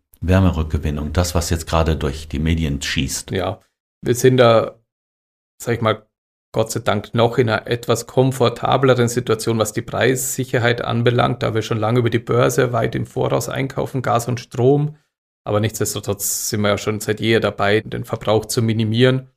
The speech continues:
Speaker 2: und zu optimieren. Was das Thema Stromeinsparungen anbelangt, wir haben seit langer Zeit ein Lastmanagement, das heißt ein System, was versucht, die Spitzenlasten zu reduzieren.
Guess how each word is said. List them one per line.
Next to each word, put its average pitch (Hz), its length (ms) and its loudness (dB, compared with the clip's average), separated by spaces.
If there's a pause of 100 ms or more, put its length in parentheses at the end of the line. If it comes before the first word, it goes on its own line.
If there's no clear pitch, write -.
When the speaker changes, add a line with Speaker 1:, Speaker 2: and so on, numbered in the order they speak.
(140)
Speaker 2:
und 123 140 -6
zu - 140 -4
optimieren. 131 800 2 (360)
Was - 160 -4
das - 160 -6
Thema 110 520 2
Stromeinsparungen 113 960 2
anbelangt, 120 600 2
wir 104 120 -2
haben 110 260 -4
seit 120 320 -6
langer 120 500 0
Zeit 117 380 0
ein 107 80 -6
Lastmanagement, 127 960 -2
das - 160 -6
heißt - 400 -6
ein 113 100 -4
System, 113 400 0
was 113 160 0
versucht, - 460 -4
die 117 40 -6
Spitzenlasten 135 680 -2
zu 131 120 -2
reduzieren. 123 760 0